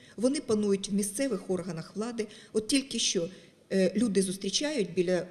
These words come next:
входу до вас і тримають великі плакати, що керівник однієї з районних державних адміністрацій просто нахабно забирає у них землю.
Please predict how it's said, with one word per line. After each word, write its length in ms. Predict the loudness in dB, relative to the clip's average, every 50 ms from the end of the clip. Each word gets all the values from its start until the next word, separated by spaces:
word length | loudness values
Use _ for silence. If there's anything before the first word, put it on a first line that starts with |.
| -12 -14
входу 580 | -4 0 0 2 2 2 0 -2 -2 -6 -10 -14 -20 -20 -20 -20 -20 -20 -20 -18 -4 2
до 140 | 2 4
вас 360 | 4 4 0 -2 -4 -8 -10 -12 -18 -20 -20 -20 _ _ _ _ _ 2
і 100 | 2 2
тримають 580 | 4 2 0 2 2 2 2 0 -2 -2 -2 -2
великі 400 | -2 -2 -2 -4 -4 -4 -4 -4
плакати, 720 | -4 -6 -4 -4 -4 -4 -4 -8 -8 -10 -10 -14 -16 -16 -18 -20 -20 _ _ -6
що 240 | -2 0 2 2 2
керівник 560 | 2 2 2 2 2 2 0 0 -2 -2 2 2
однієї 560 | 2 4 4 2 -2 0 4 4 4 4 4
з 80 | 0 0
районних 440 | -2 0 2 2 2 2 0 0
державних 540 | -2 -2 -2 0 0 -2 -2 -2 -4 -4 -2
адміністрацій 760 | -2 -2 0 -2 -2 -4 -4 -4 -4 -6 -6 -8 -10 -10 -10 -12 -16 -20 -18 -6 0
просто 380 | 0 2 2 2 0 -2 -2 -2 -4 -12 -20 -20 -20 _ _ _ _ 0
нахабно 580 | 0 0 0 0 0 0 0 0 2 2 2 2
забирає 460 | 2 2 0 0 -2 -2 -2 -2 0
у 60 | -2
них 180 | -2 -2 -4 -6
землю. 400 | -6 -6 -6 -6 -6 -8 -10